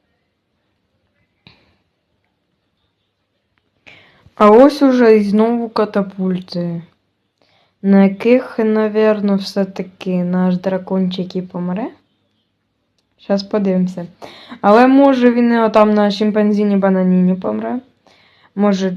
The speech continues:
і дальше, хто зна. Ну, а, ну ладно, катапульти він пройшов. Шимпанзіні бананіні пройде чи ні?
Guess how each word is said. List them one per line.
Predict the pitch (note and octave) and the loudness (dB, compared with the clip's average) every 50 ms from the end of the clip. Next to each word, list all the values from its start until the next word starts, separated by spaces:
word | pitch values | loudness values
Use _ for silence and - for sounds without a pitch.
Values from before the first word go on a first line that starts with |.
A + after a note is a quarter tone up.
| F#3 - | -8 -4
і | F#3+ F#3+ | -4 -2
дальше, | F3+ F#3 F3+ F3+ F#3+ G#3+ - - C4+ | -2 -2 -4 -4 -6 -8 -8 -8 -8
хто | B3+ C4 _ - A3+ - B3+ | -10 -8 _ -6 -4 -4 -6
зна. | A#3+ - G#3+ G3 G3+ - _ _ _ | -8 -10 -14 -18 -18 -20 _ _ _
Ну, | F#3+ G3+ G#3+ A3+ A#3 A#3+ B3 - - _ _ _ _ _ _ | -4 -2 -2 0 0 -2 -4 -6 -8 _ _ _ _ _ _
а, | - G#3+ G#3+ G3+ G3+ G3 | -2 0 0 2 2 2
ну | G#3 A#3 B3 C#4 C#4+ | 2 2 0 2 2
ладно, | C#4+ C#4 C4 B3 B3 B3 B3 B3+ - _ _ _ | 2 2 2 0 -2 -6 -6 -8 -8 _ _ _
катапульти | - G#3 G#3 G#3 G#3 G3+ G#3 A3 A#3 B3 A#3+ - B3+ B3+ | -6 -6 -4 -2 -4 -4 -4 -4 -4 -4 -4 -4 -4 -2
він | B3+ B3+ B3+ | -2 -2 -4
пройшов. | B3 C#4 C4+ C#4 C#4 C#4 - G3+ F#3+ F3+ F3+ F3+ - _ _ _ _ - _ _ _ _ _ | -4 -4 -4 -4 -4 -4 -4 -4 -2 -2 -4 -8 -12 _ _ _ _ -20 _ _ _ _ _
Шимпанзіні | - - G#3+ G#3 G3+ A3 G#3+ A3+ B3 A#3+ A#3+ B3 B3+ B3 | -4 0 0 0 0 0 0 2 2 2 4 4 2 2
бананіні | A#3+ A#3+ A#3 A#3+ A#3 A3 G3+ F#3 F3+ F3+ F3 F3+ | 2 0 -2 -2 -2 -2 -2 0 0 -2 -4 -6
пройде | F3+ - A#3+ B3+ D4+ D#4 D4 D4+ | -8 -6 -4 -2 -2 -2 -2 -2
чи | C#4+ - - C4 | -4 -4 -6 -4
ні? | A#3+ G#3+ F#3 E3+ | -4 -4 -4 -6